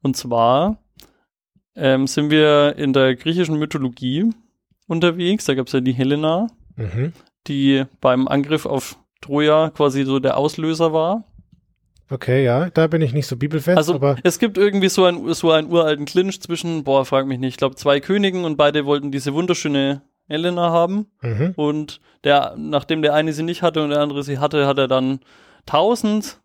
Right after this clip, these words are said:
Speaker 1: Schiffe in den, äh, Krieg geschickt.
Speaker 2: Mhm.
Speaker 1: Und, also, sie wird auch so betitelt als das Gesicht, das tausend Schiffe in den Krieg schickte.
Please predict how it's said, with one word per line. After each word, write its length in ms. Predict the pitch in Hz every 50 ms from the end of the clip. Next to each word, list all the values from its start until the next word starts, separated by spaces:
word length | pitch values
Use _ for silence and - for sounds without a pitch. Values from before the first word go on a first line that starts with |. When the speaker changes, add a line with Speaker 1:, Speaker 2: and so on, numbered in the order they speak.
| _ _ _ _ _
Speaker 1:
Schiffe 580 | - - - - 202 196 - 156 139 135 131 131 _ _ _ _ _ _ _ _ _ _ _ _ _
in 160 | - 147 135
den, 440 | 131 139 131 131 127 131 127 135 139 -
äh, 260 | - 135 123 123 123
Krieg 400 | 123 _ - - 151 151 - _ -
geschickt. 540 | - - - 180 220 - _ - - - _
Speaker 2:
Mhm. 300 | - 123 113 101 127 160 175 - - _ _ _ _
Speaker 1:
Und, 640 | - 143 143 143 143 147 147 143 151 147 - - _ _ - - -
also, 220 | - 131 131 139 131
sie 300 | - - - 139 131 123
wird 140 | 139 - 156
auch 140 | 147 139 131
so 220 | - - 139 135
betitelt 580 | 131 127 147 131 - - - 160 151 - 135 170
als 200 | - 135 120 -
das 200 | - 131 123 -
Gesicht, 360 | - 127 127 143 143 - -
das 160 | 127 120 -
tausend 420 | - - 123 131 135 - 139 123 -
Schiffe 240 | - 143 135 -
in 140 | 123 123 117
den 100 | 117 113
Krieg 300 | 110 - 139 139 139 -
schickte. 460 | - - 143 143 _ - 165 170 165